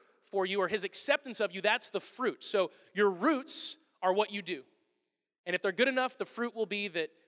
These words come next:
that God will accept you. That's basically every religion on the earth, whatever their version of God is, that's it. Our faith is not like that. See, in our faith, it's what Jesus did. That is the root.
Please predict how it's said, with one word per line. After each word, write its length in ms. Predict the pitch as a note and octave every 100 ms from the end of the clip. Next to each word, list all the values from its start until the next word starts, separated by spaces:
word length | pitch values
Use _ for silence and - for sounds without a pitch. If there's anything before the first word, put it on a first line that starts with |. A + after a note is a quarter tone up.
| _
that 120 | E3+ E3
God 220 | F3 E3+
will 120 | D#3+
accept 340 | - C#3 -
you. 80 | - -
That's 260 | F#3 - - _
basically 440 | G3 G#3 G3+ G#3 F3
every 180 | F#3 F#3+
religion 380 | E3+ D#3+ D#3 D3+ _ _
on 100 | D3+
the 100 | D3
earth, 140 | B2 -
whatever 220 | D3 E3
their 100 | D#3+
version 240 | D#3 D3+ C#3
of 80 |
God 240 | D3 F#3 F#3
is, 420 | F3+ F3 E3+ - _ _ _ _ -
that's 200 | D#3+ -
it. 120 | - _ _ _ _ _ _ _ _ -
Our 120 | G3+
faith 240 | G#3+ F#3+ E3+
is 80 |
not 160 | D#3+ C3+
like 200 | D3 -
that. 160 | A#2+ B2 _ _ _ _ _ _ _ _ _ _ _ _ -
See, 160 | -
in 60 | F#3
our 140 | G3+
faith, 320 | B3+ F#3+ E3+ F3
it's 120 | F3+
what 200 | G3 -
Jesus 440 | - B3 A3 -
did. 380 | D#3+ G#3+ F3 -
That 240 | F#3+ B3+
is 140 | C4 F3+
the 100 | G#3
root. 380 | F#3 D3+ -